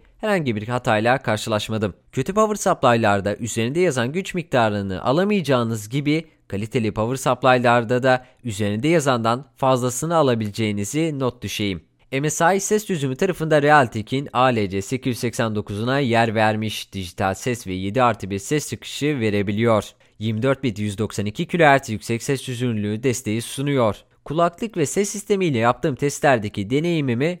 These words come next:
olağanüstü iyi veya kötü şeklinde değil de olması gerektiği şeklinde aktarayım.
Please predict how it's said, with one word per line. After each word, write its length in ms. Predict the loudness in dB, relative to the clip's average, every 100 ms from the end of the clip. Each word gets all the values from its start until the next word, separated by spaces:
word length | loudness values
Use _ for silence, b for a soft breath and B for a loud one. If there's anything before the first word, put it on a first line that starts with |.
| -4
olağanüstü 540 | 4 6 4 0 -4
iyi 300 | -2 0 0
veya 260 | 2 2 0
kötü 240 | -4 -6
şeklinde 460 | -4 -4 -4 -4 -2
değil 300 | 0 0 2
de 200 | 0 0 b b
olması 380 | 0 2 0 0
gerektiği 380 | 0 0 0 -2
şeklinde 480 | -4 -4 -2 2
aktarayım. 500 | 2 2 2 4 2